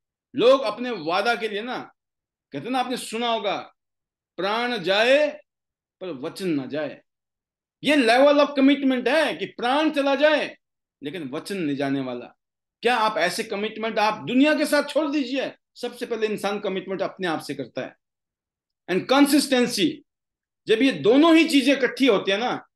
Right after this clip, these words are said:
वहां पर तूफान आते हैं, चमत्कार होते हैं, वहां बहुत कुछ बड़ा होता है, जहां कमिटमेंट होती है और साथ में कंसिस्टेंसी होती है।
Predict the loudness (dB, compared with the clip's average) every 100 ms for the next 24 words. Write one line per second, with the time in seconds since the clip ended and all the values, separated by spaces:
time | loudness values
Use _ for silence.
0 | _ _ -4 -2 -2 -8 -8 -10 -2 0
1 | 2 0 -2 -6 -4 -2 -4 -4 -2 0
2 | -2 -6 -8 -8 -10 _ _ _ _ _
3 | _ _ _ -2 2 2 2 0 0 0
4 | 0 -4 2 4 4 4 4 4 4 0
5 | -6 _ _ -2 0 0 -2 -4 -4 -4
6 | -4 -6 -2 -4 -4 -4 -2 -4 -12 _
7 | -12 -8 -6 -6 -6 -6 -6 -8 -8 -4
8 | -4 -2 -4 -4 -8 -8